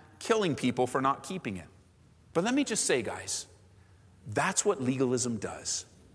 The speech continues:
Legalism has a tendency to drive you and I to pick and choose what we want to follow. And so what's easy for us, we might be more prone to do that. What's more difficult for us, we might dismiss it.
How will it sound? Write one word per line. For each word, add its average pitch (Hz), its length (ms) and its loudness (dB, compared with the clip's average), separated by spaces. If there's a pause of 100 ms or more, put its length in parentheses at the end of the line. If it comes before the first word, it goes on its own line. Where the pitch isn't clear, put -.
(440)
Legalism 165 680 2
has 123 240 0
a 147 60 -2
tendency 131 560 -2
to 104 100 -2
drive 113 440 2
you 127 200 0
and 127 120 -2
I 85 320 -6 (420)
to 107 100 -2
pick - 280 0
and 135 120 -2
choose - 640 -2 (560)
what 107 180 2
we 107 140 2
want 95 200 -2
to - 80 -10
follow. 78 380 -2 (1120)
And - 140 2
so 160 160 6
what's 147 260 2
easy 202 300 2
for 196 160 4
us, 185 180 4
we 160 80 2
might 147 280 4
be 151 100 2
more 147 220 4
prone 202 320 2
to 185 80 4
do 190 160 2
that. 185 200 6
What's 156 200 -2
more 147 160 2
difficult 208 500 2
for 196 140 4
us, 190 180 2
we 160 80 2
might 143 260 2
dismiss 196 520 4
it. 208 200 0